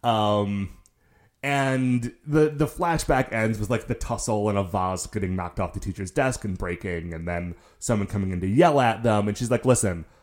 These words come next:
that sucked because no one would believe me, but I was telling the truth.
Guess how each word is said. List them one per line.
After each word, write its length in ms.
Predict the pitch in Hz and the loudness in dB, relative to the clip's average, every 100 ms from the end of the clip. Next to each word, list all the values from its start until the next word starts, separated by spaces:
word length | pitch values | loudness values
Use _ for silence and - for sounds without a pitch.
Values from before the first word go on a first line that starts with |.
| _ _ | _ _
that 240 | 113 175 | 0 0
sucked 520 | - 175 147 - - - - | 2 4 2 -2 -14 -16 -6
because 480 | 117 120 107 101 | 0 4 4 4
no 140 | 104 120 | 2 2
one 100 | 165 | 4
would 140 | 185 | 4
believe 260 | 185 127 98 | 6 6 6
me, 160 | 104 | 2
but 140 | 101 90 | 2 0
I 20 | |
was 140 | 85 | -2
telling 240 | - 139 160 | 2 2 2
the 80 | 160 | -2
truth. 500 | 107 95 92 - | -2 0 -2 -6